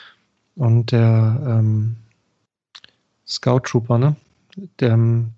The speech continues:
der ist ja auch wirklich vergleichsweise günstig, ne? Der kostet, glaub ich, nur neunundvierzig Euro. Finde ich attraktiv. So. Ja, also ich werd mir wahrscheinlich die beiden Star Wars Helme zulegen und bei den anderen schwank ich noch.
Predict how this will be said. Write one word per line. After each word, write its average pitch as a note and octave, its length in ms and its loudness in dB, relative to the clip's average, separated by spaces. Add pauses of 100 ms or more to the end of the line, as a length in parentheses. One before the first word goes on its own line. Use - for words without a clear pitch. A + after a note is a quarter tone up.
der A#2+ 100 2
ist B2+ 100 -2
ja D3 80 -4
auch B2 140 -8
wirklich C3+ 420 -6
vergleichsweise C3+ 640 -2
günstig, D3+ 520 -2
ne? D#3+ 80 0
Der D3+ 80 -2
kostet, - 280 -6
glaub C#3+ 160 -6
ich, B2+ 100 -8
nur C3+ 100 2
neunundvierzig C#3 680 0
Euro. D#3 300 2 (1300)
Finde C#3 240 2
ich - 100 -8
attraktiv. - 560 -4 (1300)
So. - 300 -6 (1200)
Ja, B2 120 -2
also C3+ 180 0
ich E3 140 -2
werd D#3 140 -2
mir C#3+ 140 0
wahrscheinlich C3+ 480 -2
die - 80 -14
beiden B2+ 280 -2
Star B2+ 300 -2
Wars C#3 200 -4
Helme B2+ 220 -2
zulegen B2 520 -2
und A#2 160 -2
bei A#2+ 100 -2
den A#2 160 0
anderen A#2 280 -2
schwank A2+ 320 -2
ich A2+ 120 -4
noch. A#2 220 0